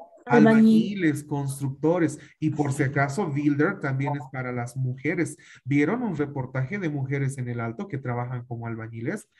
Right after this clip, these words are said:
Speaker 2: Bien machas, ¿no? Esas mujeres, esas señoras capísimas, fuertes,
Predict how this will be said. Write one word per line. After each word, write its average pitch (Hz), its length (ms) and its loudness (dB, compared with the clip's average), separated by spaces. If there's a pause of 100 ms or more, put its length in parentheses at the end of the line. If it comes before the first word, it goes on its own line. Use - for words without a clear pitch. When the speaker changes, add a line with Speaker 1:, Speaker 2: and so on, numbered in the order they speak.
(220)
Speaker 2:
Bien 147 200 -6
machas, 123 400 -2
¿no? 143 240 -6
Esas 147 240 -6
mujeres, 120 460 -8
esas 131 240 -6
señoras 117 500 -8 (460)
capísimas, 139 1000 -6
fuertes, 139 920 -6